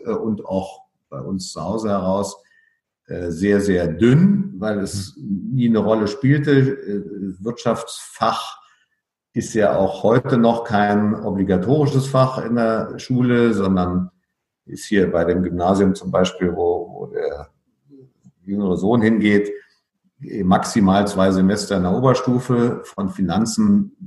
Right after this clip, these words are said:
Speaker 1: im weitesten Sinne überhaupt gar keine Rede. Also es
Speaker 2: Mhm.
Speaker 1: kommt sehr auf die individuelle Neigung der, der Menschen und Kinder an, ob sie früh damit in Verbindung kommen, ob sie Lust darauf haben oder auch nicht. Äh, Wissenschaft funktioniert nach relativ anderen,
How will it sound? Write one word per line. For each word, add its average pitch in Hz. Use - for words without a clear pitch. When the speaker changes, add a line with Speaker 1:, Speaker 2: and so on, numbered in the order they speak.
Speaker 1:
im 95
weitesten 92
Sinne 98
überhaupt -
gar 110
keine 107
Rede. 104
Also 113
es 101
Speaker 2:
Mhm. -
Speaker 1:
kommt 135
sehr 135
auf 127
die 123
individuelle 113
Neigung 101
der, 98
der 95
Menschen 104
und 92
Kinder 107
an, 107
ob 98
sie 98
früh 113
damit 101
in 95
Verbindung 123
kommen, 117
ob -
sie 98
Lust 117
darauf 104
haben 101
oder 92
auch 87
nicht. 113
Äh, 92
Wissenschaft 104
funktioniert 104
nach 95
relativ 101
anderen, 123